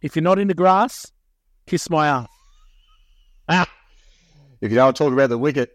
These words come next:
Speaker 2: we're not playing cricket. All right?
Speaker 1: This is it. Now continue.
Speaker 2: I cannot let something you've just said slip by without bringing this to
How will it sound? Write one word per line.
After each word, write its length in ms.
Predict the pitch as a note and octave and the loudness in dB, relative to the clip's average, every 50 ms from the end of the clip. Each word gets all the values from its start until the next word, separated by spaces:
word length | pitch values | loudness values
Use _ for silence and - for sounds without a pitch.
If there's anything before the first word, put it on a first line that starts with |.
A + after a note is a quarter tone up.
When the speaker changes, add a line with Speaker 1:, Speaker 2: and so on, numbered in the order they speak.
| _ - | _ -8
Speaker 2:
we're 100 | G#2+ A2+ | -4 -4
not 140 | A#2+ B2 | -2 -2
playing 220 | - B2+ A#2+ A2+ G#2+ | -2 -2 -4 -4 -4
cricket. 280 | A2+ B2 G#2+ G#2+ - - _ _ _ _ _ _ _ _ _ - | -6 -6 -6 -6 -10 -12 _ _ _ _ _ _ _ _ _ -8
All 80 | G#2+ | -4
right? 240 | G#2 G#2+ A2+ C3 D3 _ _ _ _ _ _ _ _ _ _ _ _ _ _ _ _ _ _ _ _ _ _ _ _ _ - | -2 -2 -2 -2 -4 _ _ _ _ _ _ _ _ _ _ _ _ _ _ _ _ _ _ _ _ _ _ _ _ _ -12
Speaker 1:
This 160 | C#3 B2 A#2+ | -10 -8 -8
is 140 | C3+ C3 C#3+ | -6 -4 -2
it. 140 | D#3 D3 _ _ - | -4 -4 _ _ -4
Now 180 | E3 E3+ F3+ | 0 0 0
continue. 480 | - - F3 D3+ - F3 E3 D#3 C3 A#2 | 0 0 -4 -2 -2 -2 -2 -2 -2 0
Speaker 2:
I 560 | D3 C#3+ D3 D#3 D#3 D3+ D3+ D#3 D#3 D#3 D3+ - _ _ _ _ _ _ _ _ _ _ _ | 4 4 6 6 4 4 2 0 0 -4 -6 -8 _ _ _ _ _ _ _ _ _ _ _
cannot 420 | - - F3 F#3+ F#3+ F#3 F3+ - | -10 -4 -2 0 0 0 -2 -2
let 360 | C#3 C#3 C#3 C3+ A#2+ - _ - _ _ _ _ _ _ _ _ _ - | -2 -2 -2 -2 -2 -4 _ -20 _ _ _ _ _ _ _ _ _ -18
something 380 | - - - C3 C3 C3+ C3 | -10 -4 -2 -2 -2 -2 -2
you've 160 | A#2 A2+ G2 | -4 -4 -6
just 260 | F2+ - C3+ B2 - - | -4 -4 -4 -4 -4 -4
said 220 | - A#2+ A2 F#2+ | -4 -4 -4 -4
slip 340 | - - - B2+ B2+ A2+ - | -6 -8 -4 -4 -4 -4 0
by 420 | - A2 G#2+ G#2+ G#2 G2 F#2 - _ _ - | 0 2 2 2 0 -2 -4 -8 _ _ -8
without 400 | A2 G#2+ G2+ G#2 G#2 G2 G2+ - _ _ - | -6 -4 -2 -2 -2 -4 -6 -10 _ _ -18
bringing 560 | A2 F#2 B2 A#2 A2+ G#2+ G#2+ G2+ G2 G2 - _ - | -8 -2 0 0 2 2 0 -2 -4 -6 -8 _ -12
this 280 | A2 G2+ G2+ F#2 - - | -8 -6 -6 -6 -6 -8
to 300 | - - G2 F#2 F#2 F2+ | -6 -4 -4 -4 -4 -6